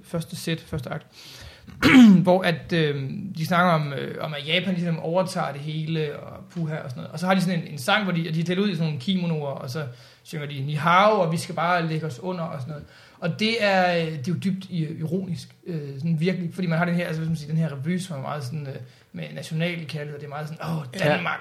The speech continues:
Speaker 1: og det er sådan, og så er det sådan, "Åh, skal vi ikke bare overgive os og indgå i det kinesiske rige?" Og det er sjovt, fordi man
Speaker 2: Mhm.
Speaker 1: ser publikum, som er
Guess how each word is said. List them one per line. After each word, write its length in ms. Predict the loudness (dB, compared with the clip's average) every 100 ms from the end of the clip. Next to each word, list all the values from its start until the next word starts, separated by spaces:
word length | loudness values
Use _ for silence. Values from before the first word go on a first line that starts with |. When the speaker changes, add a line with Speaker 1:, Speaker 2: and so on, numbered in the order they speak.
| -8
Speaker 1:
og 60 | -6
det 60 |
er 40 | -4
sådan, 180 | -4
og 100 | -6
så 80 | -2
er 40 | 0
det 60 |
sådan, 140 | 0 0
"Åh, 140 | -2
skal 100 | 0
vi 40 |
ikke 120 | 0 4
bare 320 | 6 6 4
overgive 400 | 2 2 2 -2
os 100 | -2
og 120 | -6 -10 -16 -2 2
indgå 160 | 4 6
i 40 |
det 100 | 4
kinesiske 360 | 4 2 2 0
rige?" 240 | 0 -2 -8 -16 -4
Og 80 | 4
det 60 | 8
er 40 |
sjovt, 180 | 10 10
fordi 140 | 8
man 120 | 6
Speaker 2:
Mhm. 80 | 6
Speaker 1:
ser 180 | 8 8
publikum, 420 | 6 4 4 4
som 120 | 4
er 80 | 0